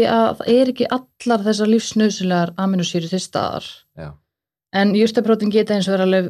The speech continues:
Speaker 1: ve-, vegið, þú veist, hvort annað upp. Það þarf
Speaker 2: Já.
Speaker 1: bara að borða aðeins fjölbreyttara.
Speaker 2: Einmitt.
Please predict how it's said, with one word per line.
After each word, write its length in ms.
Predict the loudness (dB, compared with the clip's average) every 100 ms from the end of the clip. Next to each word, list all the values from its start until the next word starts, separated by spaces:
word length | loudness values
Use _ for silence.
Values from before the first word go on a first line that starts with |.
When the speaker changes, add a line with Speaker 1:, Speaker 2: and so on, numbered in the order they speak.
| -8
Speaker 1:
ve-, 380 | -4 2 2 2
vegið, 300 | 2 4 4
þú 80 | 2
veist, 140 | -2
hvort 200 | -4 0
annað 320 | 4 4 4 2
upp. 160 | 2
Það 160 | -2 -4
þarf 120 | -2
Speaker 2:
Já. 40 | 0
Speaker 1:
bara 200 | 2 2
að 200 | 0 -2
borða 280 | -2 0 0
aðeins 180 | -2 -4
fjölbreyttara. 460 | -4 -4 -6 -6 -8 -8
Speaker 2:
Einmitt. 360 | -8 -8 -12